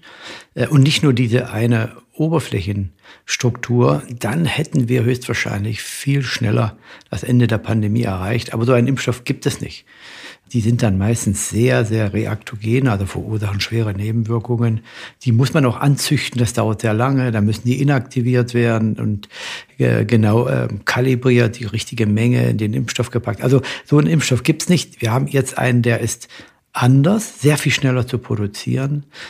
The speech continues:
äh, leichter auch, äh, zu applizieren. Äh, und, aber der hat eben den Nachteil, dass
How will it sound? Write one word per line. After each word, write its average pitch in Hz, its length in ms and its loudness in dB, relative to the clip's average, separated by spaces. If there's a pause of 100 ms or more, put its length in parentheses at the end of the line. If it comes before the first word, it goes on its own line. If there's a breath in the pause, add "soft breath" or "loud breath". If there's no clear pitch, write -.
(180 loud breath)
äh, 113 360 0
leichter 123 600 2
auch, 120 320 0
äh, 120 240 -2
zu 123 340 -2
applizieren. 127 840 -2 (440 loud breath)
Äh, 123 200 0
und, 120 580 4
aber 170 340 2
der 135 120 4
hat 143 120 -2
eben 156 140 2
den 143 140 4
Nachteil, 123 360 2
dass 123 200 -2